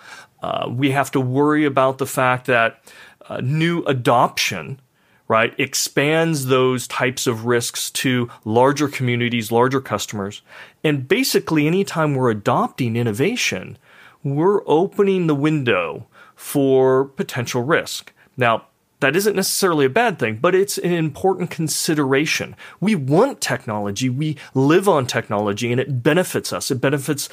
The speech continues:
the entire world, from small businesses to big corporations to governments, academia. Everybody benefits from being connected and being able to work together. However, we can't ignore that there also comes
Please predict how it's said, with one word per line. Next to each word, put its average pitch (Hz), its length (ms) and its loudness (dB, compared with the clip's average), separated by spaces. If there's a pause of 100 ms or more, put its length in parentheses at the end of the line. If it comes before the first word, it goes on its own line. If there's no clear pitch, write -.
(160)
the 147 140 2
entire 151 420 2
world, 139 640 2 (140)
from 135 160 -2
small 143 280 2
businesses 151 720 0
to 123 260 2 (360)
big 170 160 2
corporations 143 800 0
to 135 100 -2
governments, 135 800 0 (200)
academia. 143 800 2 (440)
Everybody 214 340 2
benefits 135 600 0
from 117 300 0
being 127 320 0
connected 113 920 -2 (320)
and 113 540 2
being 123 160 0
able 113 120 0
to 113 60 2
work 135 260 2
together. 87 460 -4 (340)
However, 143 480 2
we 139 200 -2
can't 135 400 -2
ignore 135 560 2
that 113 160 -2
there 120 220 -2
also 139 680 2
comes 123 640 0